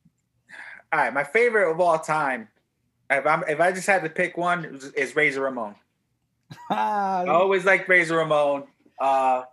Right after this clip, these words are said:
Speaker 1: as
Speaker 2: Scott
Speaker 1: Razor
Speaker 2: Hall.
Speaker 1: Ramon. I like him as Scott Hall and the
Speaker 2: Yeah.
Speaker 1: N W O and Wolfpack and all that stuff, but Razor Ramon, the Razor Ramon, when he played that character, uh, was definitely my favorite. You know, he's really cocky. He had the machismo going, and the whole toothpick thing was just like,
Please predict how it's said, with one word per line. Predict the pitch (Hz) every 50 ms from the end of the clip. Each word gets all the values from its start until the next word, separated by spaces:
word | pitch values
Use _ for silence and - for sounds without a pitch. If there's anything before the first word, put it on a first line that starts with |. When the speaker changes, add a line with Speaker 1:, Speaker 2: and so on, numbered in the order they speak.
| _ -
Speaker 1:
as | 170 190 202 180
Speaker 2:
Scott | 156 156
Speaker 1:
Razor | 170 165 -
Speaker 2:
Hall. | 143 147 147
Speaker 1:
Ramon. | 143 139 143 139 139 135 135 135 143 135
I | 147 180
like | 220 262 262 -
him | 254 240
as | 220 208 214
Scott | - - 208 196 -
Hall | - 160 165 170 170 170 170 170
and | 165 160
the | - 202
Speaker 2:
Yeah. | 214 214
Speaker 1:
N | 190
W | 156 151 151 147 151 151
O | 151 156 151 151 151
and | 147 139
Wolfpack | 135 139 143 120 - - 147 139 135 135
and | 131 131
all | 127
that | 127 123 123
stuff, | - - 131 120 - -
but | 131 123 117 - - _ _ _ _ _
Razor | 131 147 170 190 196 165 175 170
Ramon, | 160 147 151 151 147 143 139 135 120
the | 165 180 185 180
Razor | 165 165 156 156 139 139 139
Ramon, | 139 135 135 139 135 131 127 131 127 _ _ _ _ _ _ _
when | _ 135 131
he | 131 147 156 143
played | - - 156 147 139 131
that | 139 135 127 - -
character, | - 139 135 131 123 - - - 120 107 107 - _ _ _ _ _ _ _ _
uh, | 117 123 120 120 117 117 110 - _ _ - - _ -
was | 127 127
definitely | 135 190 190 185 - 190 175 160
my | 151 147 143
favorite. | 139 - 175 160 156 147 135 131 127 - -
You | 127 135
know, | 135 127
he's | 127 120 131
really | 147 160 160 156 143
cocky. | - 180 175 170 165 170 - 165 160 156 156 151
He | 147
had | 147 143 143
the | 143
machismo | 139 135 - - - 196 185 170 175 170 165 160 151 147
going, | 165 165 165 160 156 156 156 151 147
and | 143 135
the | 127 120
whole | 151 180 165 156
toothpick | 151 - - 196 175 175 _ - 175 170 - -
thing | - 165 160 160 160 151
was | 139 131 131
just | - 139 127 - -
like, | 123 117 113 110 -